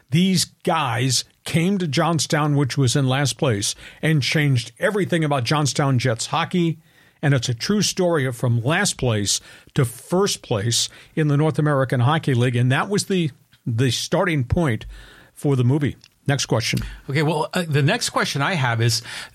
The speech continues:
Speaker 2: N H L, W H A. I mean, the W H A merged with the N H L, didn't it?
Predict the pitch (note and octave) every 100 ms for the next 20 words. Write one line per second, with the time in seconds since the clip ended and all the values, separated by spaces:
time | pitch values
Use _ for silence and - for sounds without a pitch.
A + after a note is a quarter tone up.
0 | - - F#3 B3 B3 - G3 G#3 G#3 B2+
1 | D#3+ G3+ F#3+ F3 F3 - E3+ F3+ D3 D3
2 | C#3 C3 F#3 A#3 F3 C3 - F3 C#3 -
3 | - C3 D3+ A#3 B2 - A#2 A#2 G#2+ G2
4 | - G2 F#2+ D#3+ A#3